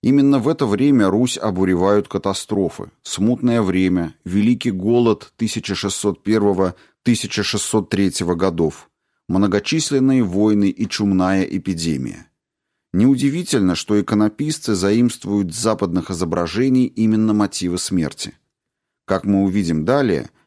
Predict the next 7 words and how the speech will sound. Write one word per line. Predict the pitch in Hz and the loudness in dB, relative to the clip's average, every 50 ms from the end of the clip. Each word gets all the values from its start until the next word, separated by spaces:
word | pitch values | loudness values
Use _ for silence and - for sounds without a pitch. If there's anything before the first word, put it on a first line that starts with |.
| _ _ - | _ _ -4
Почти | 101 113 - - - - 139 | -4 -2 -2 -4 -4 -4 -4
все | 123 - - - 170 | -4 -2 -2 0 0
остальные | 160 143 - - - 127 123 123 131 131 127 117 | 0 0 -2 -2 0 0 2 2 4 4 4 4
мистические | 107 107 110 - - - 127 107 - 101 - - - 110 104 98 | 4 2 0 0 -4 -6 -6 -6 -6 -6 -8 -6 -2 0 2 2
аллегории | 101 101 101 101 101 113 120 113 101 95 90 | 2 0 0 0 0 2 2 2 2 2 0
того | - 101 95 92 98 92 | 0 0 0 0 0 0
периода | - - 90 87 120 139 143 135 113 120 120 117 | -2 -2 -2 0 0 0 0 0 0 0 0 0